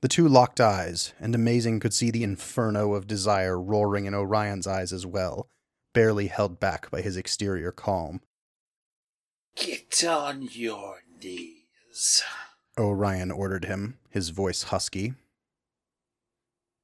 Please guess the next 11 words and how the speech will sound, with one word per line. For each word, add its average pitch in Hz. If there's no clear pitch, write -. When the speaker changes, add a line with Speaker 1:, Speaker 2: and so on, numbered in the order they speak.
Speaker 1:
Amazing 160
Man 143
dropped 120
to 120
his 110
hands 110
and 107
knees 104
on 98
the 95
rooftop. 90